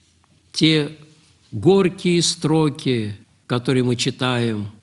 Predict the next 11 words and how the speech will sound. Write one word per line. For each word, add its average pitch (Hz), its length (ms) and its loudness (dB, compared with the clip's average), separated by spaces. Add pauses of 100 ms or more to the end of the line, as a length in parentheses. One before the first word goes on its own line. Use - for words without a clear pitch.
(140)
у 127 80 -4
епископа 113 640 -2
Игнатия, 151 500 -2
епископа 117 540 -4
Феофана, 147 720 -2 (760)
у 143 100 -6
других 127 420 2
подвижников, 143 880 -2 (400)
что - 380 -2
они 127 220 2
пишут. 113 840 -6